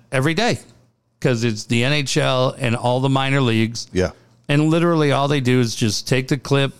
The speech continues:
Speaker 1: and put it up and tell you it's guy A against guy B. And they're absolutely killing it. And Dave, if you're getting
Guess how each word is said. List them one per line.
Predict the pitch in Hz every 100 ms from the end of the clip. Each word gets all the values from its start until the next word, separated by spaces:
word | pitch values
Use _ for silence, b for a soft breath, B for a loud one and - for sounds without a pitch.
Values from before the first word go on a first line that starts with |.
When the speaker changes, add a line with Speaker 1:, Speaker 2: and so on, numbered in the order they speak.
| _
Speaker 1:
and | 113 98
put | - 139
it | 127
up | 120 123
and | 104
tell | 101 120
you | 117
it's | 113 107
guy | - 135 120 123
A | 131 117 120 123
against | 110 113 113 110 123
guy | 117 123
B. | 135 110 104 127 b b b b b b _
And | 165
they're | 185
absolutely | 196 208 196 214 208 208
killing | 180 233 214 110
it. | 78 _ _ _
And | 135 127 127
Dave, | 123 160 170
if | 131 117
you're | 120
getting | 143 165 139 131